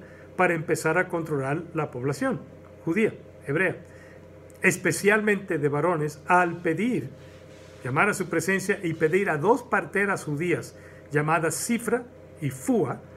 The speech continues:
matar a cada bebé nacido varón. Como parteras, si recibían a un varón judío, tenían que matarlo de acuerdo a esta instrucción de Faraón. Si era niña,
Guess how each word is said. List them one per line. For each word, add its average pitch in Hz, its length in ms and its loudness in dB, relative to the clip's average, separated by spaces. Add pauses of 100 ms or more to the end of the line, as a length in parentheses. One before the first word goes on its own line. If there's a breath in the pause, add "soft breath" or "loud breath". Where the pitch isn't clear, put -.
(280 loud breath)
matar 170 720 2
a 160 220 -2
cada 214 360 2
bebé 170 580 0 (280)
nacido 185 720 -2
varón. 143 380 -2
Como 131 240 -6
parteras, 151 480 2
si 139 140 -4
recibían 151 540 0 (340 loud breath)
a 156 140 2
un 190 220 2
varón 180 420 2 (1200)
judío, 170 480 0 (1040)
tenían 156 380 2
que 160 260 0
matarlo 139 500 0
de 127 100 -2
acuerdo 151 500 0
a 139 160 0
esta 147 200 -2
instrucción 143 640 -4 (400 loud breath)
de 180 380 2 (200)
Faraón. 139 480 0 (220)
Si 147 220 0
era 156 160 2
niña, 185 420 -4